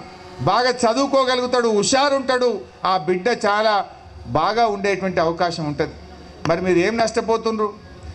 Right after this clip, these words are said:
అనవసరంగా అవసరం లేకుండా ఆపరేషన్లు చేపిస్తే తల్లి నష్టపోతుంది, నీ మనమడు మనమరాలు కూడా నష్టపోతుంది అనే విషయాన్ని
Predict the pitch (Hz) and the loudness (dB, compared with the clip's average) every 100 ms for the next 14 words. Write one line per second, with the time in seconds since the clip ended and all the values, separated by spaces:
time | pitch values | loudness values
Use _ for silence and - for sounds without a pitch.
0 | - 151 196 254 254 247 254 247 247 233 | -4 0 2 2 2 0 2 2 4 2
1 | 247 254 262 247 254 254 254 262 247 247 | 2 0 0 2 0 2 0 2 2 2
2 | 254 262 226 262 247 247 247 262 247 277 | 2 0 0 -2 0 2 0 0 -2 2
3 | 302 294 - - - - - 170 196 262 | 2 2 -2 -14 -20 -20 -2 0 2 2
4 | 269 254 269 254 254 254 247 240 214 185 | 0 0 0 0 0 0 0 0 0 -4
5 | - - 160 208 196 202 233 247 233 226 | -12 -4 0 2 2 2 2 2 2 2
6 | 202 226 247 262 269 262 240 226 240 226 | 0 2 2 2 2 0 0 -2 -2 -2
7 | 226 220 214 208 190 190 214 214 | -2 -2 -2 0 -2 0 0 0